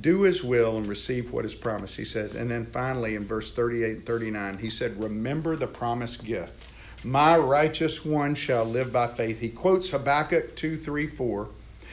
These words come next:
And what's interesting is Habakkuk is about Israel's apostasy.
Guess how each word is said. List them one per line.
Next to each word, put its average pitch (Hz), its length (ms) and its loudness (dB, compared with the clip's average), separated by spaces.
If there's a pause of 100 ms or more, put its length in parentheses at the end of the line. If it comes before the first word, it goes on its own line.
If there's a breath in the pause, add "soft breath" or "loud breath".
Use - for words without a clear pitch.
(160 loud breath)
And 143 120 0
what's 175 200 6
interesting 175 600 2
is 127 220 0
Habakkuk 165 680 2
is 139 140 0
about 135 520 4 (240 loud breath)
Israel's 151 540 4
apostasy. 127 840 0